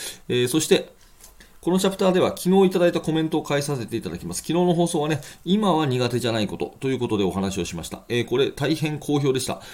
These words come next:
えー、まだ聞いてない方はぜひこのチャプターのリンクから聞いてみてください。今はっていう言葉をつけるだけで全然こう違いますよっていう話をしたんですけど、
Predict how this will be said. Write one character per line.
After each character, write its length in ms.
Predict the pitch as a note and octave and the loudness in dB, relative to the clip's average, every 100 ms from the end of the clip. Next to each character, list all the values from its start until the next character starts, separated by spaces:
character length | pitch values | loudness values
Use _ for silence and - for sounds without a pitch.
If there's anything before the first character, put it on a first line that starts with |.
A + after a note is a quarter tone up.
| - | -4
え 80 | D3 | 0
ー、 40 | |
ま 100 | D#3+ | 4
だ 60 | F#3+ | 4
聞 120 | F#3 | 2
い 40 | E3 | 2
て 100 | D#3+ | 0
な 60 | |
い 40 | D3 | 0
方 180 | B2 A2 | 0 2
は 100 | F#2+ | 2
ぜ 100 | A#2 | 0
ひ 120 | G#2 | -4
こ 100 | A2+ | -6
の 100 | A2 | -4
チ 80 | A2 | -4
ャ 40 | |
プ 60 | - | -4
タ 100 | G#2+ | -4
ー 20 | |
の 100 | G#2 | -2
リ 80 | G2+ | -2
ン 60 | |
ク 60 | F#2 | -2
か 80 | B2+ | -4
ら 100 | C#3+ | -4
聞 160 | - | -4
い 40 | G#2 | -4
て 80 | |
み 80 | G#2 | -2
て 100 | F#2+ | -4
く 60 | D#2+ | -6
だ 80 | D#2 | -4
さ 160 | A2+ | -2
い。 80 | G2+ - - - _ _ _ _ - - | -2 -6 -20 -20 _ _ _ _ -10 -2
今 220 | F#3+ D#3 | 2 4
は 160 | C3 D3 | 4 4
っ 160 | - | 0
て 80 | B2 | 2
い 20 | |
う 80 | G2+ | 2
言 80 | G#2+ | 2
葉 140 | C3 | 0
を 80 | A#2 | 0
つ 100 | - | 0
け 80 | B2+ | 0
る 80 | A2 | 0
だ 80 | |
け 80 | F2+ | 0
で 180 | G2+ A#2 | 0 0
全 260 | F#2 A2 A#2 | 0 -2 0
然 200 | A#2+ G2+ | -2 0
こ 140 | A2+ | -2
う 220 | G2+ - | -2 -2
違 80 | A2+ | -2
い 40 | |
ま 80 | A#2 | -2
す 100 | A2 | -2
よ 60 | G2+ | -4
っ 40 | |
て 240 | F#2+ - F#2+ | -6 -8 -6
い 20 | |
う 60 | F2 | -4
話 240 | F#2+ G2 | -4 -4
を 60 | F2 | -6
し 60 | |
た 100 | F#2+ | -6
ん 40 | E2+ | -10
で 80 | |
す 80 | - | -6
け 60 | - | 0
ど、 240 | F#3 - | 2 0